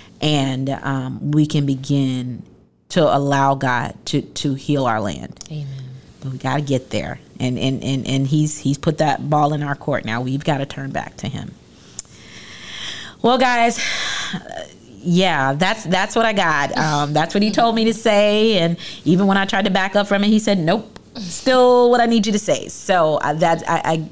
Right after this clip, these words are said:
Speaker 1: I, I gave you what he gave me, and I pray it blessed. I pray that, um,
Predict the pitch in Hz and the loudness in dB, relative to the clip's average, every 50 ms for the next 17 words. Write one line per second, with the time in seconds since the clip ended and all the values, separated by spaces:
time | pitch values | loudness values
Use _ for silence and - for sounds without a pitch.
0 | - 151 165 160 151 147 160 160 170 165 170 175 165 170 165 160 151 156 160 156 | -2 -2 -2 -2 0 0 2 2 2 2 2 2 2 2 2 0 0 0 0 0
1 | 160 156 147 151 160 160 151 151 147 143 143 139 123 123 - - - - 165 151 | 0 -2 -4 -4 -4 -4 -2 -2 -2 -2 -2 -2 -2 -2 -2 -4 -4 -2 0 0
2 | 151 156 156 - - 139 139 117 143 139 151 156 151 156 151 - - 160 160 - | 2 0 0 -2 -2 -4 -4 -4 -2 0 2 2 2 2 0 -2 -2 -4 -4 -4
3 | - - 160 160 156 151 156 160 160 160 - - - - - - - 151 151 175 | -6 -6 -4 -2 0 2 2 2 2 0 -4 -10 -14 -14 -16 -12 -6 0 2 4
4 | 175 175 170 165 165 165 160 - - - - 156 151 151 151 143 139 143 139 135 | 6 6 6 6 6 4 4 0 -4 -6 -4 -2 0 0 0 0 -2 -4 -4 -4
5 | 131 135 139 139 | -4 -6 -6 -8